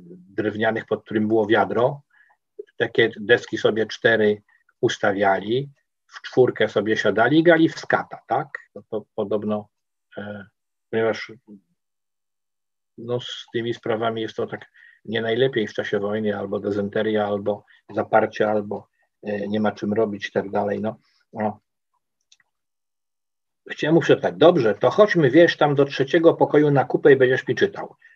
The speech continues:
„No wiesz”, obruszyłem się. „No co takiego? Nie, na kupie nie”. „Dlaczego?” „Bo nie. To idź, jak wrócisz, to pójdziemy za filar i ci przeczytam”. „No dobrze”.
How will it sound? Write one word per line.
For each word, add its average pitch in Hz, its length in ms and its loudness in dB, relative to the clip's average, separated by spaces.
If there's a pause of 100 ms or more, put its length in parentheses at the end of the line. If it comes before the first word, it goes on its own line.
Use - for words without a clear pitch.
„No 120 240 6
wiesz”, 123 600 4
obruszyłem 104 720 2
się. - 260 -6 (460)
„No 147 100 2
co 202 120 6
takiego? - 520 0 (120)
Nie, 143 260 6
na 135 160 4
kupie 139 360 4
nie”. 104 280 0 (1040)
„Dlaczego?” - 600 2 (680)
„Bo 175 180 6
nie. 285 460 4 (640)
To 254 120 8
idź, 196 220 2
jak 123 200 6
wrócisz, 196 380 6
to 180 100 2
pójdziemy 165 480 6
za 143 140 6
filar 156 340 6
i 135 100 4
ci 139 140 -4
przeczytam”. - 600 0
„No 160 140 4
dobrze”. 107 400 -2